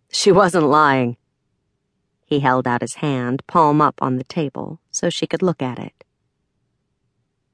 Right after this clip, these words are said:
"You've known them a long time, then?" "My whole life.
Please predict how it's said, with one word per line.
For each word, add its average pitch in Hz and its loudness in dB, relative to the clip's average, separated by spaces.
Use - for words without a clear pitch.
"You've 208 2
known 233 4
them 233 4
a 226 4
long 208 4
time, 202 2
then?" 285 0
"My 160 4
whole 175 6
life. 175 2